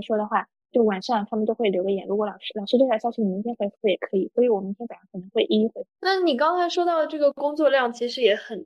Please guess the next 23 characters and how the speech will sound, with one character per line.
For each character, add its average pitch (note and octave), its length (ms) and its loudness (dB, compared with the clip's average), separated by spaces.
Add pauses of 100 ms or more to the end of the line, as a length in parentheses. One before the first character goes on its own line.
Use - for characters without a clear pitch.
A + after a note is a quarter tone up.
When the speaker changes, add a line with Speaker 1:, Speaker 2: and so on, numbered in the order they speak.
Speaker 2:
大， G3 360 0
所 - 200 -2
以 C4+ 220 0
这 C#4 120 -8
个 B3 320 0 (360)
收 E4 340 4
入 E4+ 180 4
跟 C#4 220 0
工 D4+ 180 -6
作 D#4 140 2
量 A#3+ 240 0
其 A#3+ 160 -6
实 A#3+ 480 0 (240)
是 F4 340 6
算 D#4+ 220 2 (140)
蛮 G3 200 -4
不 C#4+ 120 -10
平 G#3+ 260 -2
衡 A3 180 -4
的， - 140 -4
对 G3 100 -2
不 - 140 -6
对？ - 240 -10